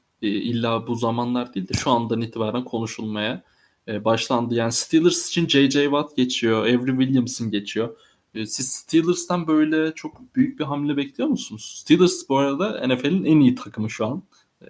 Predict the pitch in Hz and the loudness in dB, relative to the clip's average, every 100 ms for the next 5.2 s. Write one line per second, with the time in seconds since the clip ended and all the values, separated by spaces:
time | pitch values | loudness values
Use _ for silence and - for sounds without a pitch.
0 | - - - - 113 110 _ _ _ 127 | -18 -18 -16 -8 -8 -8 _ _ _ -20
1 | 117 107 113 113 107 101 101 110 107 - | -10 -8 0 2 2 0 -4 -12 -12 -12
2 | 127 - 104 104 113 - 104 - 76 - | -12 -6 -6 -4 -6 -10 -14 -12 -14 -16
3 | _ _ _ _ - 101 101 127 139 110 | _ _ _ _ -6 -6 -8 -10 -8 -10
4 | - 113 110 113 120 120 110 123 - 135 | -12 -12 -10 -6 -6 -6 -10 -10 -6 -6
5 | - | -4